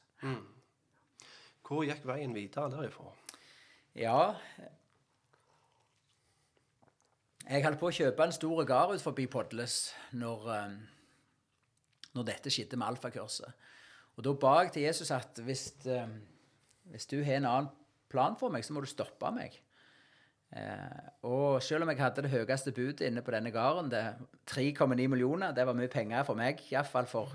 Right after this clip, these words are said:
Speaker 2: tjue år siden, det er mye penger i dag også. Eh, men, eh, jeg fikk ikke den garden. Og da tenkte jeg, «Nei vel, da har Jesus en annen plan for meg», og det til å følge han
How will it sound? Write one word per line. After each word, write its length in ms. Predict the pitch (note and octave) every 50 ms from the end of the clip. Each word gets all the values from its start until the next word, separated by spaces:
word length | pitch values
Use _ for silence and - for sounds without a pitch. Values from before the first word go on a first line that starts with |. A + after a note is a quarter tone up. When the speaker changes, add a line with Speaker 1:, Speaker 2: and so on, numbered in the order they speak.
| - - -
Speaker 2:
tjue 240 | - C3 A#2 A2+ A2+
år 120 | B2 C#3+ C#3
siden, 140 | - C3
det 80 | B2 A#2
er 40 | A#2+ A#2
mye 100 | A2+ -
penger 200 | A#2 G#2+ A2 A#2
i 40 |
dag 180 | A2+ A2+ A2 A2+
også. 460 | A#2+ C3+ F#3 A3 - - - - - - - - - - - - - - - _ _ _ _ _ _
Eh, 420 | - - A2 G#2+ G#2 G2+ F#2+ G2 - - -
men, 400 | - C3 A#2+ B2 B2+ C3 C3 C3
eh, 280 | B2+ B2 B2 A2+ G#2+ G2 G2 G#2 A#2 - - _ _ _ - -
jeg 60 | C#3 C3+
fikk 220 | - D#3+ D#3+ E3 -
ikke 120 | - F3+ C#3+
den 100 | C3 B2
garden. 380 | A2 G#2 G#2 G2+ F#2+ - A#2+ - - - - _ _ _ _ _ _ _ _ _ _ _ _ _ _ - -
Og 60 | A#2+
da 100 | B2+ C3
tenkte 300 | B2+ C3+ A2 G#2 - C3
jeg, 60 | B2 A#2
«Nei 80 | A#2+ A2
vel, 200 | A2+ B2+ C#3+ C#3+
da 140 | C3+ C3 B2+
har 100 | C3 C3
Jesus 460 | A#2+ A2+ A2+ A#2 B2+ - B2+ B2 -
en 240 | B2 G#2+ A2 G#2 G#2 -
annen 440 | - A2 A2+ A#2 A#2+ A#2+ A#2 G#2 -
plan 300 | - - A#2 A2 B2 D#3
for 160 | - - - G2+
meg», 200 | G#2 G2+ - -
og 80 | A2
det 160 | A2+ A#2+ A#2+ -
til 100 | B2+ A#2
å 80 | -
følge 460 | - - - - - A#2+ G#2 G2 G#2+ A#2
han 400 | B2 A#2 A#2+ C#3 D#3 D3+ D#3